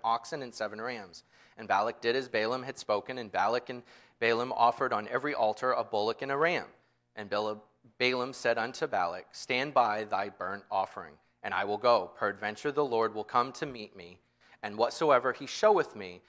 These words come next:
I will tell thee." And he went to a high place. And God met Balaam, and he said unto him, "I have prepared seven altars, and I have offered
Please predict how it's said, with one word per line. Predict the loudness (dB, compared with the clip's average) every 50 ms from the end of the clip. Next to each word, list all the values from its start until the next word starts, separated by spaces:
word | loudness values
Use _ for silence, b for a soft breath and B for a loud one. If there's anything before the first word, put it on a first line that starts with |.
| b b b
I | 0 0 0
will | 0 0 -2
tell | 2 6 8 8 8 6
thee." | 2 -4 -12 -12 -14 -20 _ _ _ _ _ -8
And | -6 -4
he | -4 -2
went | 0 0 -2 -2 -4
to | -6 -2 0 0
a | 2
high | 2 2 2 0
place. | -2 -6 -6 -6 -6 -6 -8 -12 -14 -16 -16 -18 _ _ _ _ _ _ _ _ _ _ _ -12
And | -12 -4 0
God | 2 2 2 2 0
met | -2 -2 -2 -2 -2
Balaam, | -2 -2 -2 -2 -2 -4 -6 -8 -12 _ -12
and | -12 -10
he | -6
said | -2 0 0 2
unto | 2 0 -4 -6 -8
him, | -8 -10 -16 -16 -20 _ _ _ -10
"I | -10 -10
have | -10 -10 _
prepared | -12 -10 -6 -4 -4 -4 -4 -4
seven | -4 -6 -6 -4 -6 -6
altars, | -6 -4 -4 -4 -4 -4 -6 -6 -6 -6
and | -8 -8
I | -6 -8
have | -8 -10 -6 0
offered | 2 2 2 2 0 -4 -6 -6